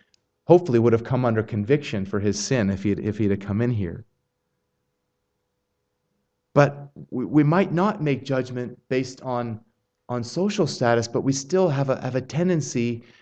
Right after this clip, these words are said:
to judge people for the way that they dress. Now, now, I am not in any way here suggesting an anything goes attitude. In fact, I like the fact that we dress up a little bit on Sundays. I like the fact that when we,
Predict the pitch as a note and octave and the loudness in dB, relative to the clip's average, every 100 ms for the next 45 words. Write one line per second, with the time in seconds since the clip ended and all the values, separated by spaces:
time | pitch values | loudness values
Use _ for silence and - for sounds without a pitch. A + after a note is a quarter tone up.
0 | _ C#3+ C3+ D3 C#3+ - D3 D3 C#3+ C3+ | _ -6 4 6 6 4 2 4 6 4
1 | - - _ _ _ _ _ - C#3 C3 | 2 -8 _ _ _ _ _ 2 6 8
2 | C#3 C#3 C3+ A#2+ A2 C#3 A2+ - B2 B2+ | 8 8 6 2 6 6 6 0 2 2
3 | A2 - B2 A#2 C#3+ D#3+ C3 B2+ C3 C#3 | 2 0 -6 -2 0 0 0 0 2 2
4 | B2 A#2+ A#2 - C#3 B2+ A2+ A#2+ A#2+ G#2+ | 0 -4 -6 -2 0 2 4 4 4 2
5 | A#2 A2 G#2+ G#2+ A#2+ A#2 A#2 A2 A#2 A#2+ | 2 2 2 2 6 6 6 0 2 2
6 | B2+ B2+ G#2+ A#2 A#2 A#2 A2+ - - - | 4 4 6 8 10 8 4 -6 -18 -20
7 | _ _ - B2 D3+ C#3+ C3 A#2 A2+ B2 | _ _ -4 6 6 6 4 0 0 2
8 | C3 C3 - C3 A#2 C#3+ F#3+ - - _ | 2 0 0 0 2 2 2 -2 -18 _
9 | _ _ B2+ B2+ B2 A#2+ - A#2+ A2+ A#2+ | _ _ -6 0 0 0 -4 -4 0 0
10 | A2+ A#2 A2 G#2+ A2 G2+ G#2+ G2+ G2+ A2 | 2 -2 -2 -2 0 0 0 -2 -2 -2
11 | F#2+ F2+ - B2 D3 F#3 C#3 B2+ A#2 B2 | -2 -4 -2 4 4 4 0 2 0 0
12 | - B2 B2 A#2+ G#2+ | 0 -2 0 0 -2